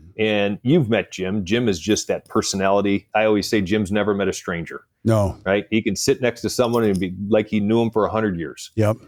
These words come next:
Speaker 1: And he's taken that and just kind of created a snowball effect. And, and, you know, what our goal is for the study club is, is to spread the word. You know, we got dentists from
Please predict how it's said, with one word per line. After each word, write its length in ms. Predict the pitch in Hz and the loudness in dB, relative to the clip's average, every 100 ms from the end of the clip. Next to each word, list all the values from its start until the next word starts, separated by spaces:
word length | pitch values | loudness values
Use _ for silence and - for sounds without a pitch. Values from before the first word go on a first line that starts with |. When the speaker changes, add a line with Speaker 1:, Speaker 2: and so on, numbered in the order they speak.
| - - | -20 -6
Speaker 1:
And 580 | 113 113 107 104 98 87 _ _ | -2 0 2 0 -4 -8 _ _
he's 360 | - 127 123 98 - | -4 2 2 0 -6
taken 400 | - 160 170 127 | -2 -2 0 -2
that 260 | 113 110 - | 0 0 -2
and 160 | 98 90 | -6 0
just 420 | 117 123 - _ _ | 0 0 -6 _ _
kind 340 | - 117 110 | -4 -2 2
of 480 | 104 95 82 - - _ _ _ _ _ _ _ _ _ _ | 2 2 -2 -10 -20 _ _ _ _ _ _ _ _ _ _
created 340 | - 139 147 | 0 2 2
a 40 | 101 | 0
snowball 500 | - 110 165 92 73 | 0 0 2 0 -4
effect. 400 | - - - - | -10 -14 -12 -8
And, 220 | 95 92 | -8 -4
and, 320 | 101 98 82 - | -4 -4 -6 -12
you 160 | 101 | -4
know, 120 | 107 95 | 0 0
what 360 | 90 117 131 113 | 2 2 2 0
our 140 | 101 | 0
goal 360 | 82 107 147 127 | 2 2 4 4
is 180 | 107 | 2
for 100 | - | -2
the 100 | 101 | -4
study 320 | 90 - 139 170 | -2 0 2 0
club 320 | - 98 92 | 0 0 0
is, 380 | 95 87 - - | -2 -2 -10 -2
is 160 | 107 92 | -2 0
to 120 | 110 | -2
spread 380 | - - 117 127 | -4 0 0 2
the 60 | 95 | 0
word. 420 | 95 143 67 - _ _ _ _ _ | 2 0 -2 -12 _ _ _ _ _
You 100 | 107 | 0
know, 160 | 107 107 | 2 2
we 140 | 104 | 2
got 260 | 104 104 104 | 2 0 0
dentists 400 | 113 127 117 - | 0 0 -2 -6
from 540 | - 113 107 101 90 | -2 0 0 -2 -8